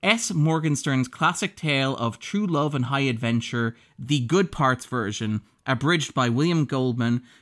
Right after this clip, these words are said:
who is the author of Butch Cassidy and the Sundance Kid. And the metafictional concept is that William Goldman had always loved this book as a child. His father had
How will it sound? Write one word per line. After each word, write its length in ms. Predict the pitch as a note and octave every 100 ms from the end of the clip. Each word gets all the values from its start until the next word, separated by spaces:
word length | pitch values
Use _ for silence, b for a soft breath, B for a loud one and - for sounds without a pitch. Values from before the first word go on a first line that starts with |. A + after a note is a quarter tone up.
| -
who 80 | C#3+
is 140 | A#2+
the 140 | C3+
author 280 | C3+ C3+ C3+
of 120 | A#2+
Butch 220 | C#3 C3 -
Cassidy 440 | B2+ A#2+ - A#2+
and 80 | A2
the 60 |
Sundance 520 | G#2+ B2 A2 A2 G2+ -
Kid. 200 | A2+ A2+
And 120 | A2+
the 80 | B2+
metafictional 540 | C3+ F#3 G3 F#3 D#3+
concept 540 | - C#3 B2+ B2+ A#2 - B B -
is 160 | C3+
that 120 | D3
William 260 | C3+ F3 E3+
Goldman 420 | E3 D#3 C3+ C3
had 100 | B2+
always 400 | A#2+ C#3+ C#3+ A#2+
loved 280 | B2+ C3+ C#3
this 180 | C#3+ -
book 340 | B2+ A#2 - -
as 160 | A#2+ A2+
a 80 |
child. 460 | G2+ - D3+ E3+ E3
His 140 | C3
father 340 | - B2 A#2+ A#2
had 200 | A#2